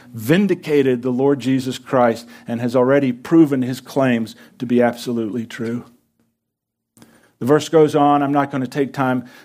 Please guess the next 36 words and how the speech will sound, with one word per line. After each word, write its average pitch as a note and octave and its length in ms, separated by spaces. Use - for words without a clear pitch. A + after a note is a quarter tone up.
to - 100
dig C#3 160
into C#3 220
all D3 260
of C3 120
this. C#3 260
I'll B2+ 140
let B2+ 180
you B2+ 140
explore A#2+ 480
it - 120
on B2 140
your B2 160
own. A#2+ 160
"He A#2 140
was A#2 160
seen B2+ 260
by B2 160
angels. A#2 480
He C3 80
was A#2+ 160
preached - 380
among B2 320
the A2 100
Gentiles," A#2+ 600
or A#2 220
among A#2+ 320
the A2 240
nations. B2 540
"He C3+ 140
was A#2+ 120
believed B2 540
on B2+ 400
in C3 100
the A#2 80
world. B2 540